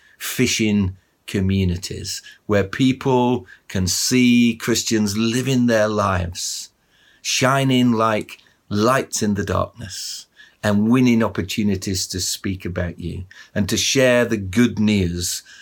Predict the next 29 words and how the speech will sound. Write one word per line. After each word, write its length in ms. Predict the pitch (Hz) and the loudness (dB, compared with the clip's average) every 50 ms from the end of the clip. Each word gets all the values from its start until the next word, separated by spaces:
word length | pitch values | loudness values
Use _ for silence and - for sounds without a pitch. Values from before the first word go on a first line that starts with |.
| - - _ _ _ | -20 -20 _ _ _
of 340 | - 98 92 95 95 95 92 | 0 2 4 4 2 2 0
salvation, 960 | - - - 104 92 90 90 87 92 90 87 87 92 - - 95 98 92 92 - - - - - - _ _ | -2 -4 -2 0 0 0 0 0 -2 -4 -4 -4 -6 -8 -8 -8 -10 -12 -14 -16 -20 -20 -20 -20 -20 _ _
which 340 | - 98 95 - - - - | 0 0 0 0 0 -2 -2
is 320 | 98 92 90 87 - - - | 0 0 0 0 -4 -4 -6
a 80 | - 95 - - | -8 -8 -8 -8
power 600 | - - - 104 107 95 73 71 - - - - - _ _ _ _ _ _ _ _ _ | -8 -4 -2 0 0 0 -2 -2 -6 -8 -8 -12 -14 _ _ _ _ _ _ _ _ _
for 100 | - 95 | -4 -4
the 100 | 95 90 | -2 -2
salvation 920 | - - 101 95 92 90 95 95 98 98 95 - - 98 92 90 90 85 - | 0 0 2 2 2 2 2 0 0 0 0 -2 -2 -2 -2 -2 -2 -2 -2
of 200 | 90 90 82 - - _ | -4 -6 -6 -8 -6 _
all 360 | 98 95 95 98 92 90 92 | -2 0 0 0 -2 -2 -4
who 180 | - 101 95 90 | -4 -4 -4 -4
believe. 580 | 92 95 95 95 95 92 92 92 - - - _ _ _ _ _ _ _ _ _ _ _ _ _ _ _ _ | -4 -6 -8 -8 -8 -10 -14 -16 -16 -20 -20 _ _ _ _ _ _ _ _ _ _ _ _ _ _ _ _
Lord, 320 | 107 113 117 120 117 104 | 2 2 4 4 2 2
we 100 | 104 101 | 0 -2
thank 440 | 92 - - 123 120 120 117 - - | -2 -2 0 0 0 0 -2 -2 0
you, 440 | 123 127 127 123 123 123 123 120 - _ _ _ _ _ - | 2 2 4 4 2 2 0 -2 -6 _ _ _ _ _ -6
uh, 320 | 92 90 90 90 90 90 | -4 -2 0 0 0 -2
for 180 | 90 - 98 95 | -2 -2 -4 -2
these 300 | 92 107 107 113 101 110 | 0 0 0 2 0 0
opportunities 880 | 104 98 - 110 98 - - 123 117 113 104 101 - 113 104 98 98 | -2 -2 -2 -6 -6 -2 0 2 2 2 0 -2 -4 -4 -4 -4 -4
that 140 | 107 - - | -6 -6 -4
you 120 | 95 98 95 | -4 -6 -4
give 300 | 95 - 87 85 - - | -4 -4 -6 -6 -8 -12
us. 340 | 113 120 - - - - - _ _ _ - - _ _ _ _ | -14 -12 -12 -12 -14 -14 -16 _ _ _ -20 -20 _ _ _ _
In 240 | - 95 92 92 87 | -4 -2 0 0 0
Jesus' 560 | 85 90 92 90 87 85 90 87 87 - - | -2 -2 -2 -2 -4 -4 -4 -6 -6 -6 -6
name, 280 | 90 90 90 90 92 92 - _ _ _ - - - _ _ _ _ _ _ _ _ | -8 -8 -8 -10 -12 -14 -18 _ _ _ -14 -14 -14 _ _ _ _ _ _ _ _
amen. 460 | - 90 90 87 90 90 92 90 82 | -4 -2 -2 -2 -2 -4 -6 -8 -12